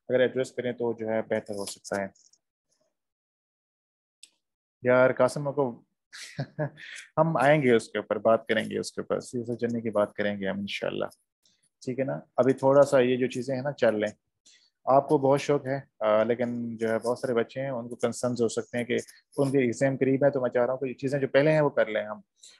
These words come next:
जैसे हमारा essay का structure मुकम्मल होगा, आर्गुमेंटेटिव मुकम्मल होगा, फिर हम जो है वो उसके बाकी classes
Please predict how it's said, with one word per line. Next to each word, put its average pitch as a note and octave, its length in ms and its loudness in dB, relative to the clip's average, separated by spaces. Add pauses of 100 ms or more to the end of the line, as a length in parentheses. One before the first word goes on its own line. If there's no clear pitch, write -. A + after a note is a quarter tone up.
(140)
जैसे C#3 220 2
हमारा C#3 240 6
essay B2 220 2
का C3 100 2
structure B2+ 340 -6
मुकम्मल B2 360 0
होगा, B2 180 4
आर्गुमेंटेटिव A#2+ 640 0
मुकम्मल A2+ 340 -2
होगा, A2+ 140 2
फिर D#3+ 240 2
हम C#3 160 2
जो A#2+ 160 -2
है A#2+ 80 2
वो A2 200 -2
उसके - 320 -14
बाकी A2+ 200 -6
classes A2+ 380 -2